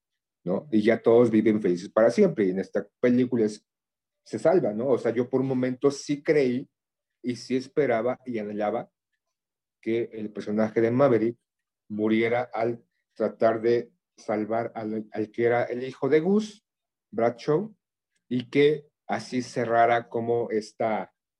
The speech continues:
este serial, esas dos películas, el personaje de Maverick, y dar como una pauta tal vez para en un futuro Bradshaw hiciera el personaje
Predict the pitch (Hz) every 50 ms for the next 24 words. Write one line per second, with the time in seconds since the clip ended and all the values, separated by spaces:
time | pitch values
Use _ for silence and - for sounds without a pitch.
0 | _ _ _ _ _ _ _ 101 98 - - 135 123 - 127 127 147 147 143 143
1 | 131 113 - - - 113 104 - - - 127 131 135 120 - 117 107 104 - 101
2 | - - 113 110 - 139 135 131 135 135 - - 139 127 139 139 156 151 147 147
3 | 143 165 180 - 170 180 180 165 185 180 175 180 175 - - 156 143 143 143 147
4 | 147 143 - - 131 127 127 123 - - 127 - 135 120 113 110 110 110 - _
5 | 120 113 107 104 104 107 107 - - 107 104 - - 107 104 107 110 110 110 -
6 | _ _ _ _ _ _ - 107 104 104 - - 104 107 107 104 - - 110 107
7 | 104 104 104 104 107 - - - 104 104 101 - - 117 113